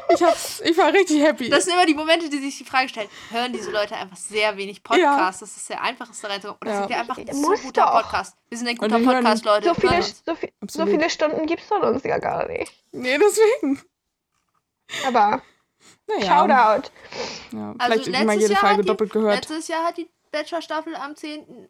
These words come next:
Speaker 2: am achten Januar angefangen.
Speaker 1: Hm.
Speaker 2: Also
Speaker 3: Wir labern
Speaker 1: Jetzt
Speaker 3: auch
Speaker 1: aber
Speaker 3: grad
Speaker 1: schon
Speaker 3: schon wieder
Speaker 1: bald
Speaker 3: viel
Speaker 1: los.
Speaker 3: zu lang über nix.
Speaker 2: Psst, das
Speaker 3: Je
Speaker 2: ist
Speaker 3: mehr
Speaker 2: eh
Speaker 3: wir
Speaker 2: das
Speaker 3: jetzt hier
Speaker 2: Ende.
Speaker 3: la-,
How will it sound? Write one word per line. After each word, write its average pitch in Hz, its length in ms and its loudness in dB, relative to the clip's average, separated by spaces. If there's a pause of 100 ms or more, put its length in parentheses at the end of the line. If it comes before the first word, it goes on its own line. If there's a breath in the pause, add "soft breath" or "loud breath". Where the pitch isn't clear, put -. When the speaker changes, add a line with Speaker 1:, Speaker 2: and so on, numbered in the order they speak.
(140)
Speaker 2:
am 254 260 -12
achten 269 320 -10
Januar 233 400 -8
angefangen. 214 720 -16
Speaker 1:
Hm. 208 200 -6 (560)
Speaker 2:
Also 220 260 -8
Speaker 3:
Wir 294 80 4
labern 330 160 4
Speaker 1:
Jetzt 339 120 4
Speaker 3:
auch - 60 4
Speaker 1:
aber - 100 0
Speaker 3:
grad - 80 0
Speaker 1:
schon 214 100 0
Speaker 3:
schon - 60 4
wieder 214 100 6
Speaker 1:
bald 202 120 2
Speaker 3:
viel 427 100 6
Speaker 1:
los. 214 80 -2
Speaker 3:
zu 453 80 4
lang 403 380 2
über 330 160 2
nix. 349 320 -2 (880)
Speaker 2:
Psst, - 720 -14 (120)
das - 80 -16
Speaker 3:
Je 285 80 2
Speaker 2:
ist 285 60 4
Speaker 3:
mehr 330 100 4
Speaker 2:
eh 392 40 6
Speaker 3:
wir 349 80 4
Speaker 2:
das 359 80 2
Speaker 3:
jetzt 370 180 2
hier 311 160 4
Speaker 2:
Ende. 320 100 2
Speaker 3:
la-, 311 220 2